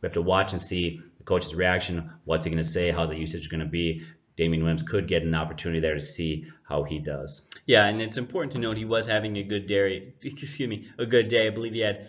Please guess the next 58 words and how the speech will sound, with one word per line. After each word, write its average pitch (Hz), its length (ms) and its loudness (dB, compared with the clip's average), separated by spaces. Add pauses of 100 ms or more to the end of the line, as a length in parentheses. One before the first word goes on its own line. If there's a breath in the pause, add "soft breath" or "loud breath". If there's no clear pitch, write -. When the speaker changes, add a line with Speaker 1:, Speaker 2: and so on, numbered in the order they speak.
(140 loud breath)
Speaker 2:
nine 113 340 0
carries 110 300 0
for 104 80 -12
forty 104 300 -4
yards, 113 260 -2
over 98 180 -4
four 98 200 -2
yards 95 200 0
per 95 120 -10
carry. 107 160 -2
That's 92 200 -6
good. 107 220 -6
But - 300 -10
he - 20 0
also 156 180 -2
caught - 280 -6
all 120 180 0
four 113 300 -2
of 104 80 -6
his 98 180 -4
targets 101 540 -8
Speaker 1:
Yeah. - 60 -20
Speaker 2:
for - 120 -20
four 101 160 -6
catches. - 580 -14
Speaker 1:
Yeah, 143 120 -2
he 120 120 -4
really 156 200 4
looked 113 260 -2
great 107 160 0
in 98 60 -6
the 85 80 -6
game. 82 180 -2
Like 80 120 -4
I - 20 -8
said, 85 220 -4
that 87 180 -6
fumble's 90 240 -6
what 78 140 -6
killed 87 200 -6
him. 80 140 -12 (160 loud breath)
Speaker 2:
Yeah. 90 160 -4
Speaker 1:
Holds 107 160 0
onto 90 140 -2
the 85 40 -4
ball. 85 640 -2
That's 87 240 -6
his 90 140 -6
team. 76 180 -8
He 90 140 -6
is 80 120 -6
the 87 140 -6
back 82 300 -6
on 80 140 -4
that 80 160 -6
team, 80 180 -6
obviously. 80 340 -6
But 90 300 -2